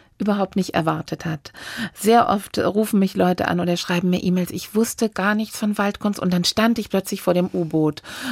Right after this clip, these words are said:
oder ich stand <laughs> plötzlich vor dem Theater oder ich stand plötzlich am See und hab das und das Kunstwerk gesehen. Also die Überraschung und die Freude, die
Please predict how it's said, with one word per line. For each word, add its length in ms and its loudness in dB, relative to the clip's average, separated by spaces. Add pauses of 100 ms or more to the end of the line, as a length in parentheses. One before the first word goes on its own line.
(120)
oder 200 4
ich 120 0
stand 340 6
<laughs> 20 -12
plötzlich 380 4
vor 140 4
dem 200 2
Theater 720 0 (480)
oder 300 4
ich 100 -4
stand 320 2
plötzlich 680 0
am 200 4
See 460 2
und 260 -2
hab 160 -2 (600)
das 200 0
und 120 -2
das 120 -2
Kunstwerk 440 -4
gesehen. 400 0 (560)
Also 260 2
die 220 -2
Überraschung 680 2
und 140 2
die 100 2
Freude, 400 6
die 220 0